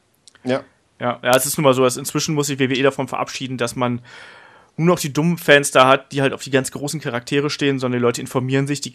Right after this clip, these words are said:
Speaker 2: wissen, was, äh, hinter den Kulissen läuft, die wissen, wo die Leute oder die Wrestler vorher gewesen sind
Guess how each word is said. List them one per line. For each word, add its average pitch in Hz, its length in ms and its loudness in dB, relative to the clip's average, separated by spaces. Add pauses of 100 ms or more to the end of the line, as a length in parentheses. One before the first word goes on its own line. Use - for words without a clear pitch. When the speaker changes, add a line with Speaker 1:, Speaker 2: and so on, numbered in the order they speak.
Speaker 2:
wissen, 143 340 -2
was, - 400 2
äh, 117 340 -14
hinter 151 200 -2
den 139 80 0
Kulissen 151 360 -2
läuft, 143 360 6
die 127 100 -6
wissen, 135 340 -4 (380)
wo 127 180 2
die 151 80 0
Leute 143 480 8
oder 135 180 2
die 127 120 0
Wrestler 135 240 2
vorher 131 260 0
gewesen 135 380 -2
sind 139 260 -2